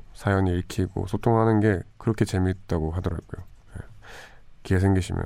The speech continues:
다들 해보시기 바랍니다. 정민아님, "엄마, 저 남편 셋이서 돌아가며 육아 중이에요. 열 시부터 새벽 세 시까지 제가 아이를 봐야 해서 항상 원재님 라디오 듣는데 들을수록 매력 넘쳐요. 이 시간을 사랑하게 될 것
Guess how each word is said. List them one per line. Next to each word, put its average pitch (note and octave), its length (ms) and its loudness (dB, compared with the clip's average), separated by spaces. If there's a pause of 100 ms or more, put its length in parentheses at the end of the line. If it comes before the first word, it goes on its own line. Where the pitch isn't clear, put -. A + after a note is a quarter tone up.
다들 E2+ 260 -4
해보시기 F#2 300 -2
바랍니다. - 440 -12 (680)
정민아님, G2+ 540 6 (760)
"엄마, G#2+ 340 4
저 - 280 -2
남편 F#2+ 340 2
셋이서 A2 560 2 (340)
돌아가며 G2 520 2
육아 F#2+ 260 2
중이에요. E2 520 -8 (560)
열 G#2+ 100 6
시부터 A2 540 2
새벽 A2+ 540 0
세 B2+ 160 2
시까지 E2 520 -4
제가 E2 360 -2
아이를 F2+ 200 0
봐야 D#2+ 220 -6
해서 D2+ 460 -6
항상 F2 440 -2
원재님 E2+ 380 -4
라디오 C#2+ 240 -6
듣는데 D2 560 -8 (100)
들을수록 F2 540 -6 (100)
매력 E2 300 -6
넘쳐요. - 400 -10 (420)
이 F#2+ 80 -4
시간을 F2+ 420 0
사랑하게 F2+ 440 -2
될 D2+ 160 -8
것 - 180 -10